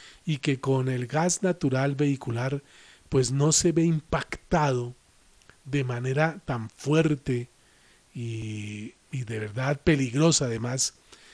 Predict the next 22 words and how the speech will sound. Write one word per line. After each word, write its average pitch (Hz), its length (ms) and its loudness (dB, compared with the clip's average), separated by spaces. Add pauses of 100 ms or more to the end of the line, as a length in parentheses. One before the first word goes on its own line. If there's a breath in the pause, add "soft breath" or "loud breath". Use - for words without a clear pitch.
(100)
cuando 135 260 0
se 143 140 -2
utilizan 165 400 2
otros 170 240 0
sistemas 143 420 0
de 160 80 0
combustión 160 580 -2
que 143 120 -2
lógicamente 120 760 -6 (480 loud breath)
están, 123 480 -4
eh, 147 200 -6
ocasionando 120 920 -4 (440 soft breath)
una 139 240 -4
alta 135 460 -6
contaminación. 104 880 -6
En 92 80 -12
el 95 60 -16
caso 120 300 -6
del 120 140 -4
gas 107 180 -12
natural 113 340 -10
vehicular 117 540 -10